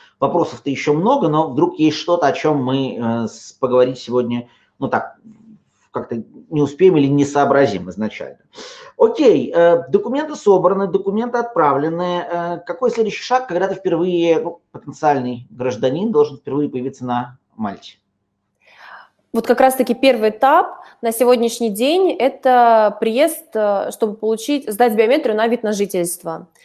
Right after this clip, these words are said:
Speaker 2: То есть если границы в ближайшее время открывают, да, у нас есть как раз-таки весь пакет документов, что мы делаем? Мы организовываем приезд на один рабочий день, да, клиент получает карту вида на жительство, он уезжает обратно,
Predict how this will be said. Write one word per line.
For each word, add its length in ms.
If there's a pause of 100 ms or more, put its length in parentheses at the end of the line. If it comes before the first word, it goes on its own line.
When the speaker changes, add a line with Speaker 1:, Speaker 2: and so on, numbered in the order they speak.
(260)
Speaker 2:
То 80
есть 220
если 500
границы 440
в 40
ближайшее 640
время 400
открывают, 680
да, 260
у 220
нас 320
есть 180
как 160
раз-таки 400
весь 220
пакет 280
документов, 540 (300)
что 200
мы 140
делаем? 460 (260)
Мы 140
организовываем 640
приезд 360
на 60
один 200
рабочий 460
день, 320
да, 280
клиент 460 (140)
получает 560
карту 300
вида 180
на 140
жительство, 520 (520)
он 180
уезжает 420
обратно, 600